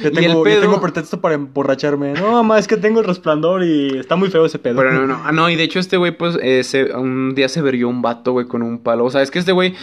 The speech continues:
Speaker 2: tenía el carácter de su papá, güey. Su
Speaker 1: Ajá.
Speaker 2: papá era un güey de, "¿Qué onda, güey?". "Ah, ¿qué? ¿Qué? No, no, no, la verga". Y el chiste, güey, es que, eh, co-, la primera vez que lo vemos, güey,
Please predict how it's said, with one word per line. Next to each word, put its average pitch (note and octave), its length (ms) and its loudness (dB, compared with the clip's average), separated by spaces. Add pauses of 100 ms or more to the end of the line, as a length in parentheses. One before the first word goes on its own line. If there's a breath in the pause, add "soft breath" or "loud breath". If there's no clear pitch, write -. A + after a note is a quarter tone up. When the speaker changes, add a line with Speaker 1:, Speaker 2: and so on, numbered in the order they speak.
(140 loud breath)
Speaker 2:
tenía C#3+ 220 2
el C3+ 80 0
carácter D3 360 0
de D3+ 60 0
su C#3 100 -12
papá, B2 240 -4
güey. A#2+ 240 -2
Su - 140 -12
Speaker 1:
Ajá. C3 140 -2
Speaker 2:
papá B2 340 -2
era A2+ 180 -8
un C3+ 160 -2
güey B2+ 180 0
de, B2 540 -4
"¿Qué C#3 80 -2
onda, D3 180 0
güey?". C3+ 220 -2 (100)
"Ah, F3 180 -12
¿qué? G3+ 80 -10 (200)
¿Qué? G#3 100 -12 (100)
No, A#3+ 140 -10
no, C4+ 80 -8
no, C4 160 -10
la G#3+ 80 -10
verga". F#3+ 140 -10 (580 loud breath)
Y D3 80 0
el D#3+ 120 -2
chiste, G#3 300 0
güey, G3 200 2 (200 loud breath)
es C#3+ 200 0
que, D#3 500 2
eh, D3+ 60 0
co-, D#3+ 160 -2
la D#3 420 0
primera F3+ 280 2
vez G3 120 0
que - 120 0
lo F#3+ 140 0
vemos, E3 360 0
güey, E3+ 220 -2